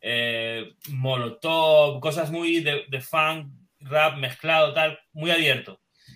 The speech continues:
Y llegué aquí, y aquí esto era el paraíso hip hop para mí, que no, no veía nada de hip hop donde yo vivía, pero era muy dogmático todo, era muy, ¿sabes? Eh, muy cabezón.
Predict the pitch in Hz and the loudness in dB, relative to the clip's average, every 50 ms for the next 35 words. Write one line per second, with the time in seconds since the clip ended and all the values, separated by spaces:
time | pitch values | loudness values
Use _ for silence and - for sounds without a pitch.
0 | _ _ - - 139 131 131 131 127 143 147 147 147 - 170 175 190 190 185 - | _ _ -12 -8 -6 -2 -2 0 4 6 6 4 4 0 -2 -2 -2 -4 -6 -6
1 | 143 135 127 120 120 131 135 143 139 - - 160 160 165 160 151 143 131 - - | 0 0 0 0 0 -4 -6 -6 -6 -6 -6 -6 -2 0 0 2 0 0 -2 -6
2 | - _ _ _ - - - 131 123 127 143 123 123 135 143 131 151 139 156 160 | -12 _ _ _ -18 -10 -8 -6 -2 -2 -2 0 0 -2 -2 -4 -6 -8 -10 -10
3 | - - - 135 123 - 135 120 117 120 131 156 165 - 139 120 107 110 110 - | -8 -2 -2 -2 -2 0 -2 -2 -2 -2 -4 -6 -6 -6 -6 -8 -8 -10 -14 -14
4 | - 120 127 135 131 131 131 131 131 135 139 139 135 131 131 - 127 - - - | -12 -8 -8 -6 -6 -4 -4 -4 -4 -4 -4 -4 -4 -4 -6 -10 -16 -16 -10 -10
5 | 143 135 123 120 113 113 123 123 123 127 131 135 143 147 - - _ _ _ _ | -10 -10 -8 -10 -10 -10 -8 -8 -8 -8 -4 -4 -4 -4 -6 -10 _ _ _ _
6 | _ _ _ - - 117 113 123 131 135 147 156 160 143 143 120 113 120 127 127 | _ _ _ -8 -6 -6 -4 -2 -2 -2 -2 -2 -4 -4 -4 -4 -2 -2 -4 -4
7 | 127 131 - 101 95 - 139 151 135 107 104 113 123 123 127 127 131 135 131 131 | -4 -6 -10 -10 -6 -4 -2 -2 -2 -2 -4 -2 -2 -2 -2 -4 -6 -6 -6 -6
8 | 131 131 131 131 131 127 127 127 127 127 127 120 117 - _ _ _ _ _ - | -8 -8 -8 -8 -10 -10 -10 -10 -10 -10 -10 -10 -12 -14 _ _ _ _ _ -14
9 | - - 233 - 127 - - - _ _ _ _ _ _ - - - - - - | -6 -2 0 0 0 -2 -4 -12 _ _ _ _ _ _ -20 -20 -20 -20 -20 -20
10 | _ _ - 98 107 110 110 117 131 143 143 165 147 131 127 - - 139 143 127 | _ _ -10 -6 -6 -4 -2 -2 -2 2 4 4 4 4 2 -2 -4 -4 -4 -4
11 | 123 - | -6 -12